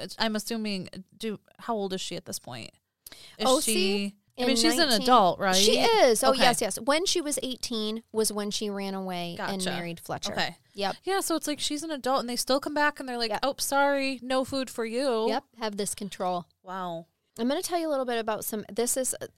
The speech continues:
Speaker 2: all what was pieced together during the investigation. Doctor William Petit had come to visit Oshie when they lived in Brooklyn after she delivered David.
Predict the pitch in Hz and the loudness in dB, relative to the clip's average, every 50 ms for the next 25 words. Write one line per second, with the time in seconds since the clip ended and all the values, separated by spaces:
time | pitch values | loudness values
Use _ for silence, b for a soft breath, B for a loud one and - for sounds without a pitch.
0 | - - 202 208 214 214 214 202 - 196 - - - 208 - - 220 208 196 190 | -2 0 2 2 4 2 2 0 -2 -4 -6 -6 -6 -8 -6 -6 -6 -6 -4 -4
1 | 190 185 185 175 170 170 170 165 165 160 165 151 175 - - - - 202 202 - | -4 -6 -6 -6 -8 -8 -8 -8 -8 -8 -8 -8 -6 -6 -8 -6 -4 -4 -4 -4
2 | - - - - _ _ _ _ _ _ _ _ _ _ _ _ _ _ _ _ | -6 -10 -14 -18 _ _ _ _ _ _ _ _ _ _ _ _ _ _ _ _
3 | _ _ - 220 269 240 254 - - 381 403 370 349 320 320 302 294 294 262 - | _ _ -6 -4 -2 -2 -2 -2 -2 -2 0 0 0 0 0 -2 -4 -4 -4 -6
4 | 226 - - 226 214 220 - 233 233 - - - - 202 208 208 196 180 185 180 | -8 -8 -8 -8 -8 -8 -8 -10 -12 -12 -10 -8 -6 -4 -4 -4 -4 -4 -4 -4
5 | 185 190 220 233 - - 233 247 233 - 254 254 254 254 - 214 202 196 196 196 | -4 -4 -6 -6 -4 -4 -4 -4 -4 -6 -6 -6 -6 -6 -4 -4 -4 -4 -4 -6
6 | 185 175 175 170 175 185 220 - - 190 185 190 185 - 175 175 - - 214 220 | -6 -6 -6 -6 -6 -6 -8 -8 -8 -6 -6 -4 -4 -4 -6 -6 -6 -8 -8 -6
7 | 233 254 277 294 b b b b b b - 185 185 185 - - 208 196 - - | -6 -6 -6 -8 b b b b b b -6 -6 -6 -6 -6 -6 -6 -6 -6 -6
8 | 202 185 190 185 185 180 180 175 175 170 - 165 160 160 - - - - | -6 -6 -6 -6 -6 -6 -6 -8 -8 -8 -8 -8 -8 -8 -8 -12 -12 -14